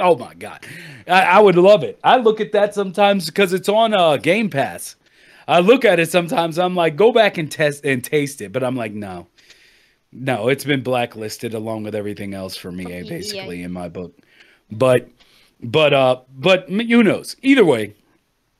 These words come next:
Speaker 1: all I'm saying is, like, game developers really need to get back on the ball with that. 'Cause that game Returnal on P S five, 'cause I, I mean, I talk to a lot of game devs these days because of what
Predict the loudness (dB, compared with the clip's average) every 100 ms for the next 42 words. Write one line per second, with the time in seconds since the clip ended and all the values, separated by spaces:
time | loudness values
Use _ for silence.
0 | _ _ _ -6 2 4 4 0 0 0
1 | 0 -4 -2 -2 -2 -12 _ _ _ _
2 | _ _ _ -16 -2 0 0 -2 0 2
3 | 0 0 -2 -4 -6 -2 -2 -2 -4 -4
4 | -4 -2 -2 -4 -6 -8 -6 -6 -4 -6
5 | -12 _ _ _ -4 -4 -4 -6 -6 -12
6 | _ _ -20 -20 _ 2 2 4 2 2
7 | 2 2 2 0 0 0 2 0 -4 -8
8 | _ _ 0 0 0 2 2 2 0 2
9 | 0 -4 _ _ _ _ _ _ 2 2
10 | 2 0 0 0 0 0 -2 -6 -4 2
11 | 2 4 0 0 0 2 2 0 0 0
12 | 0 -2 -4 -6 -8 -6 -6 -6 -8 -8
13 | -12 -12 -6 -4 -2 0 0 -4 0 2
14 | 2 -2